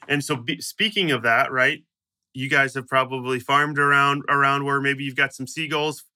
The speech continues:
you know, following around, uh, the, the tractor in the field. You don't wanna be notified every time, say, something like that would cause it to stop. So we're doing a couple things. One,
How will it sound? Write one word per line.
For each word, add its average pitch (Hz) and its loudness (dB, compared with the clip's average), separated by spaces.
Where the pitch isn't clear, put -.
you 139 -4
know, 123 -2
following 143 0
around, 139 2
uh, 127 2
the, 117 -6
the - -2
tractor 143 0
in 135 -2
the 127 -4
field. 175 0
You 143 -2
don't 160 2
wanna 151 0
be 143 -2
notified 131 2
every 127 0
time, 127 0
say, 127 0
something 135 -6
like 127 -4
that 127 0
would 113 -14
cause 127 0
it 127 -8
to 113 -16
stop. 143 0
So - -8
we're 156 0
doing 156 2
a 143 0
couple 151 -2
things. 120 -2
One, 170 2